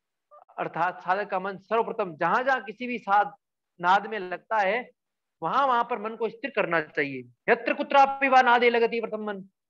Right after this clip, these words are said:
जहां कहीं जिस किसी नाद में पहले मन लग जाता है,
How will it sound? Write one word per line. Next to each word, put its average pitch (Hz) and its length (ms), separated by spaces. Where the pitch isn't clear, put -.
जहां 214 300
कहीं 240 240
जिस 226 220
किसी 247 240
नाद 214 260
में 226 120
पहले 214 540
मन 208 140
लग 214 220
जाता 175 480
है, 185 340